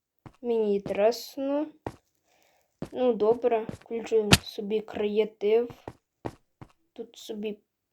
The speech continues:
зроблю новий. Всьо! Тепер нормальний.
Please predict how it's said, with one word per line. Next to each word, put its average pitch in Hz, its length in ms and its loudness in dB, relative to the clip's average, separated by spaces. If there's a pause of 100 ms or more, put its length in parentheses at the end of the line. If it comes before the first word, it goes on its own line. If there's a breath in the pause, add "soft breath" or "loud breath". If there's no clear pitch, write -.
(240)
зроблю 214 640 0 (420)
новий. 214 500 0 (1300)
Всьо! 285 440 6 (1800)
Тепер 247 340 4
нормальний. 226 800 2